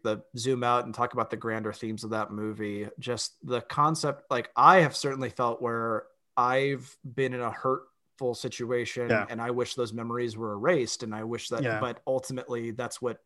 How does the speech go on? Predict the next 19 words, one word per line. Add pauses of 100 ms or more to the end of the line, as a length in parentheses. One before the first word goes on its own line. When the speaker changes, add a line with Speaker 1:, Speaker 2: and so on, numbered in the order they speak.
Speaker 1:
makes
you
your, (420)
yourself. (120)
Speaker 2:
Yeah. (400)
Yeah.
Speaker 1:
And
I
think (680)
I
will
never
not
cry (160)
when
Jim
Carrey
says, (260)
"Okay."